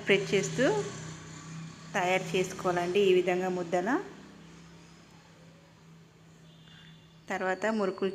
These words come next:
చేసుకోవడానికి ఇలా ఒక మిషన్ తీసుకొని దీనికి ఆయిల్ రుద్దాలి. ఆయిల్ పెట్టుకున్న తర్వాత పిండిని ఇందులో పెట్టేసి స్టవ్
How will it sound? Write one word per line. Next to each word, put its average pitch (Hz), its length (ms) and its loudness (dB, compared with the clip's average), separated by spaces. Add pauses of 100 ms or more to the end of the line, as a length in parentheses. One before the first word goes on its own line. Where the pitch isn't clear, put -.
చేసుకోవడానికి 185 680 -2 (100)
ఇలా 185 240 2
ఒక 202 120 -2 (100)
మిషన్ 196 360 0
తీసుకొని 185 580 0 (800)
దీనికి 185 360 0 (280)
ఆయిల్ 196 220 4 (460)
రుద్దాలి. 190 460 0 (200)
ఆయిల్ 185 280 4
పెట్టుకున్న 190 400 0 (100)
తర్వాత 180 380 2 (1200)
పిండిని 196 360 0 (120)
ఇందులో 208 280 2 (460)
పెట్టేసి 202 560 -2 (2750)
స్టవ్ 196 260 2